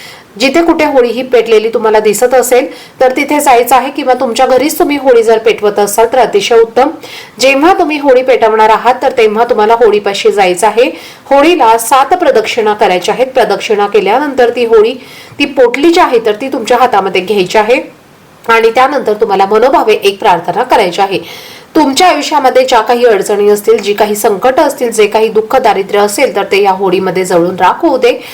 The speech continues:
आणि माझी दिवसेंदिवस प्रगती होऊ दे आणि माझ्या आयुष्यामध्ये सगळ्या चांगल्या आणि शुभ गोष्टी घडू दे, अशी होलिका मातेला तुम्हाला प्रार्थना करायची आहे. आणि ही जी पोटली आहे, तर ती तुम्हाला होळीमध्ये दहन करायची आहे. तर असा हा एक छोटासा उपाय तुम्हाला होळीच्या दिवशी आवर्जून करायचा आहे.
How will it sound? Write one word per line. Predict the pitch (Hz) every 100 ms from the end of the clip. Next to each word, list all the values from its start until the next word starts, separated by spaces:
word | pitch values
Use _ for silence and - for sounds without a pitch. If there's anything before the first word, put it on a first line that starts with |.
| - -
आणि | - 226
माझी | 240 233 285
दिवसेंदिवस | 269 247 330 330 339 269 262
प्रगती | 262 220 226
होऊ | 247 226 208
दे | 208 240 - - - -
आणि | -
माझ्या | 466 440 440 330
आयुष्यामध्ये | 269 233 - 214 214 208 226
सगळ्या | - 262 226 226 233
चांगल्या | 233 214 202 208
आणि | 226 208 214
शुभ | 220 262
गोष्टी | 311 277 - -
घडू | 208 202 180
दे, | 226
अशी | - 226 269 302 - - - -
होलिका | 262 277 330 339
मातेला | 294 220 185 190
तुम्हाला | 226 180 170
प्रार्थना | 214 170 165 175 233
करायची | 277 214 180
आहे. | 180 - -
आणि | 190 226
ही | 269
जी | 330
पोटली | 330 262 226 202
आहे, | 185 180
तर | 185 180
ती | 254
तुम्हाला | 262 190 185
होळीमध्ये | 233 196 175 175 240 359 - - - 196
दहन | - - 262
करायची | 370 - 339 180
आहे. | 180 - - - -
तर | 440
असा | - 262 330
हा | 302 311 403
एक | 294 -
छोटासा | - 233 220 220
उपाय | 262 466 226 214
तुम्हाला | - 202 233
होळीच्या | 233 170 185
दिवशी | 190 180 -
आवर्जून | 254 175 175 170 320
करायचा | 330 233 170 202
आहे. | 190